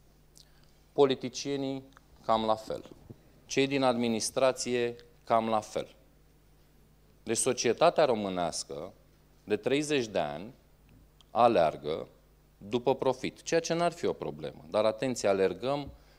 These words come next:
exclusiv, aproape, după profitul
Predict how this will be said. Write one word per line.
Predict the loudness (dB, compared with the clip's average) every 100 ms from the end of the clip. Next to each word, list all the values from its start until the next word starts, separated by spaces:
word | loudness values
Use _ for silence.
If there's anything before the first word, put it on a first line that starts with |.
| _
exclusiv, | -2 -2 -4 -8 -8 -6 -6 -2
aproape, | -2 -2 -6 -6 -6 -10 -12 -20 -20 -20 -20 -4
după | -2 2 2 2 0 -10 -4
profitul | 6 6 6 0 0 0 0 -2